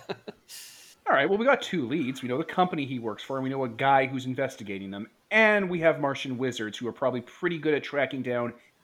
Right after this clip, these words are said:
Speaker 2: evil wizards because, uh, Ro-, uh, Rigel, catch me if I'm wrong here, but it kinda sounds like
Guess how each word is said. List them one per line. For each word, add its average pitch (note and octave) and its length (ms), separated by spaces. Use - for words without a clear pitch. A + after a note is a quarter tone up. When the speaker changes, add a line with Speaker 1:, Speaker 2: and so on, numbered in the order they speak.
Speaker 2:
evil E3 400
wizards G2 480
because, A#2 320
uh, G#2 560
Ro-, D3 300
uh, C3+ 360
Rigel, F#3+ 500
catch A#3+ 240
me A#3 60
if - 80
I'm F3 120
wrong F#3 200
here, G3 460
but D#3 240
it D3+ 180
kinda A3+ 400
sounds G3 360
like F3+ 200